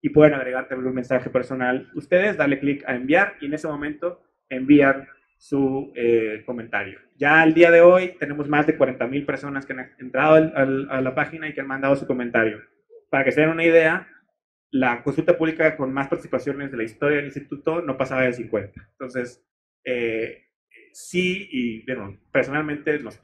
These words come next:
a mí me odian y me mandan mensajes de odio a cada rato desde el instituto, <laughs> me entero de mensajes de odio que no van directamente, pero, pero me entero. Eh, y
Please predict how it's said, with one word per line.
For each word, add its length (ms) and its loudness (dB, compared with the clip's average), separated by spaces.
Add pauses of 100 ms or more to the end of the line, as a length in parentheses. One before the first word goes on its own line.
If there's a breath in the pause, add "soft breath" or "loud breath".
a 80 -20
mí 200 -10
me 120 -8
odian 500 -4
y 180 -16
me 340 -20 (140)
mandan 320 -8
mensajes 520 -10
de 180 -10
odio 340 0
a 200 -8
cada 160 -8
rato 480 -10 (120)
desde 160 -6
el 80 -18
instituto, 760 -6
<laughs> 80 -18
me 80 -10
entero 380 -2
de 140 -6
mensajes 400 -20
de 100 -8
odio 360 -12 (380)
que 80 -4
no 120 -8
van 100 -6
directamente, 760 -12
pero, 180 -8
pero 120 -16
me 60 -18
entero. 440 -8 (600 soft breath)
Eh, 580 -4 (880)
y 300 -8